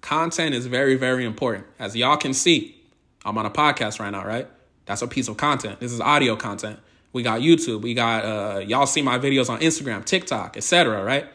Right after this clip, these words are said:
Content pays. Content pays. The podcast, like, you gotta look at the podcast. The podcast is very, very important because it's like my employee.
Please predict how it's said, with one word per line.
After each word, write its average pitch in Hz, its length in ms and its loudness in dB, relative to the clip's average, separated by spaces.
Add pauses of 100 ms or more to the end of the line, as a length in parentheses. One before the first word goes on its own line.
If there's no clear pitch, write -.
(480)
Content 165 580 2
pays. 135 600 -2 (640)
Content 135 600 0
pays. 123 560 0 (420)
The 131 100 -2
podcast, 185 640 2
like, 143 160 6
you 165 80 4
gotta 190 180 4
look 151 200 2
at 127 180 -2
the 113 80 -10
podcast. 110 460 -6
The - 80 -8
podcast 143 320 2
is 117 140 -4
very, 117 240 0
very 107 180 -4
important 131 420 -8
because 123 320 -6
it's 104 160 -8
like 107 420 -6
my 127 200 2
employee. 120 500 0